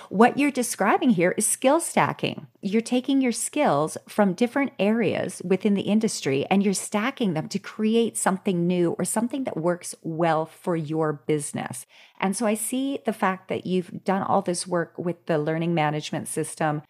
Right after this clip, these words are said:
coding and, and learning how to build a website. And you've brought your experience and your understanding of the fitness industry, and you've stacked those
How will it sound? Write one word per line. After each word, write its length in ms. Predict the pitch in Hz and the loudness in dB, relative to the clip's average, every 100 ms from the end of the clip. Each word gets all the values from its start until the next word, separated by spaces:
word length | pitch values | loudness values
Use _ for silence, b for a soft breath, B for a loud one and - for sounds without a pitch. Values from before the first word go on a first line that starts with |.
| _ | _
coding 560 | - 180 170 165 165 | 0 2 4 0 -2
and, 420 | - 156 147 - - | -4 -2 -4 -6 -8
and 320 | - 156 156 | -6 -4 -2
learning 280 | 160 165 160 | 0 -2 -2
how 140 | 170 | -2
to 80 | 156 | -2
build 320 | 160 170 156 | 0 0 2
a 40 | 151 | 2
website. 640 | 135 143 143 156 147 147 - b b b b | 0 -2 -2 0 0 0 -8 b b b b
And 260 | 196 190 160 | 2 2 0
you've 340 | 190 190 190 165 | 0 0 0 0
brought 360 | 170 185 202 | 0 0 -2
your 440 | 190 160 170 165 160 - | -4 0 2 2 0 -4
experience 920 | 147 - 269 262 196 156 180 - - _ _ | -10 -4 0 2 2 0 -4 -8 -10 _ _
and 480 | 175 160 151 151 - - | -2 0 -2 -4 -8 -10
your 500 | 170 156 156 156 - | -8 -2 2 2 2
understanding 800 | 185 175 156 - 170 190 196 165 - | 0 -2 -6 -4 -2 0 0 -2 0
of 280 | 185 180 165 _ | 0 0 -4 _
the 120 | 170 | -6
fitness 540 | - - - 185 160 - | -6 -8 -6 -6 -6 -4
industry, 840 | 196 247 220 - - 147 143 202 277 B B _ _ | 0 0 0 -4 -4 -2 0 0 -2 B B _ _
and 120 | 202 | 4
you've 140 | 214 202 | 4 4
stacked 680 | - - - 214 262 - - | -2 -8 -4 -4 -4 -8 0
those 320 | 202 180 - | 0 0 -8